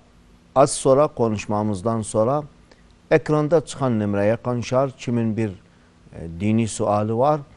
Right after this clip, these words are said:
edə bili ara-, arasın, bizlərdən sorsun, biz də xidmətində bulunub sorusuna cavab veririk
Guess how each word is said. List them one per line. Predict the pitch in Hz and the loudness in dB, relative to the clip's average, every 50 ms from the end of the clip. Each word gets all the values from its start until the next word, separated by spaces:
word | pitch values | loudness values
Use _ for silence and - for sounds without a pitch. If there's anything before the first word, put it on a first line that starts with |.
| - - - - - | -20 -20 -20 -10 -6
edə | 101 110 107 113 107 95 | -4 -2 0 0 0 -2
bili | 104 98 98 101 | -2 -2 0 0
ara-, | - 95 95 98 101 104 110 - - | 0 0 0 0 0 0 0 -2 -4
arasın, | - 98 101 104 104 101 104 101 - 135 143 156 151 135 - - - _ _ _ - | -4 -2 -2 0 0 -2 -2 -4 -4 -4 -4 -4 -6 -8 -14 -20 -20 _ _ _ -8
bizlərdən | 120 107 95 110 110 104 98 101 107 110 101 | -8 -6 -2 0 0 0 2 0 -2 -2 -2
sorsun, | - - 113 107 101 - - 151 165 175 | -2 -2 -2 -2 -2 -2 -2 -4 -2 -2
biz | 139 123 107 | -4 -4 -4
də | 107 104 - | -6 -6 -6
xidmətində | - 101 92 98 98 98 - 107 101 101 117 | -8 -10 -8 -6 -6 -6 -6 -4 -2 0 0
bulunub | 120 127 139 143 147 147 156 160 156 - - - _ _ - _ | 0 0 0 0 2 2 2 2 2 -2 -10 -20 _ _ -20 _
sorusuna | - - - 113 110 101 95 - 104 104 107 110 113 - - - _ _ _ - | -6 0 2 4 4 2 0 -4 -2 -2 0 -2 -2 -4 -8 -16 _ _ _ -10
cavab | - - 123 104 107 95 90 | -2 2 4 4 4 4 2
veririk | 104 104 98 101 101 90 - | 0 2 2 0 -2 -6 -8